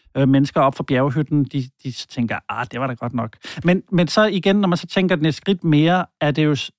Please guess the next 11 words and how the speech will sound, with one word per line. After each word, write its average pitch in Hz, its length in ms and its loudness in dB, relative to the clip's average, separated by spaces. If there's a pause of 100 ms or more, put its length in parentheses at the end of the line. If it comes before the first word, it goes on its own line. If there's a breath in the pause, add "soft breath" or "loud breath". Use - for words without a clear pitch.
har - 240 -4
det 147 160 0
nogen 156 300 2
betydning? 170 520 -2 (200)
De 147 60 -2
kan - 100 -2
ikke 196 140 -4
stjæle 185 400 0
jeres 214 160 -2
penge. 170 300 0
De 208 60 -2